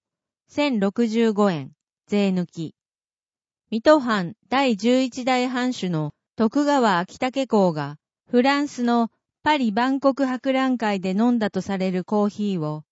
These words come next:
千葉県の松戸市歴史館と共同開発しました。サザカップオン、渋沢栄一、フランスコーヒー物語。十二グラム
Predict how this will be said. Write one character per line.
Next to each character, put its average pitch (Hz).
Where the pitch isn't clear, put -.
千 226
葉 277
県 226
の 180
松 190
戸 254
市 233
歴 233
史 -
館 214
と 147
共 262
同 262
開 254
発 214
し -
ま 160
し -
た。 131
サ 294
ザ 233
カ 180
ッ 175
プ 233
オ 220
ン、 156
渋 269
沢 285
栄 254
一、 220
フ -
ラ 294
ン 302
ス -
コ 277
ー 277
ヒ 269
ー -
物 247
語。 240
十 269
二 269
グ 262
ラ 240
ム 156